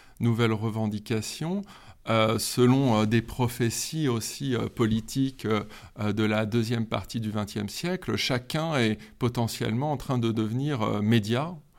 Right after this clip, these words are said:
son propre média, mais aussi, euh, euh, opérateur,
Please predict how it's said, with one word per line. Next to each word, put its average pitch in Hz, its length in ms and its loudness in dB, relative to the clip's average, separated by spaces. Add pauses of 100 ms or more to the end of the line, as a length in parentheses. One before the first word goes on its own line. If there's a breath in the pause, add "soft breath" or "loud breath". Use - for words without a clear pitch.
(440 soft breath)
son 160 260 0
propre 165 440 2
média, 139 400 2
mais 123 160 6
aussi, 127 520 2
euh, 120 200 2 (380 loud breath)
euh, 113 200 0
opérateur, 135 840 2